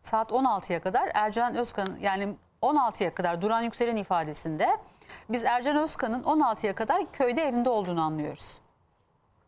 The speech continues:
"Biraz oturduktan sonra," diyor, "bir iş için Akören ilçesine gitti," diyor. Saat on altıdan sonra, on altıda eve gidiyorlar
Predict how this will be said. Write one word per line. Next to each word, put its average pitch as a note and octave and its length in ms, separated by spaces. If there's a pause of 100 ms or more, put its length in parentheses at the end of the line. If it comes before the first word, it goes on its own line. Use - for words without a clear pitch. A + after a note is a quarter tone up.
(960)
"Biraz E4+ 260
oturduktan C#4+ 580
sonra," G3 420
diyor, A#3+ 180 (120)
"bir D4 80
iş - 240
için E4+ 420
Akören D#4+ 400
ilçesine B3+ 480
gitti," G3 380
diyor. D#3 180 (1000)
Saat B3 340
on D#4+ 140
altıdan A3+ 520
sonra, E3 380
on A#3+ 140
altıda A#3 360
eve F#3 400
gidiyorlar D#4 560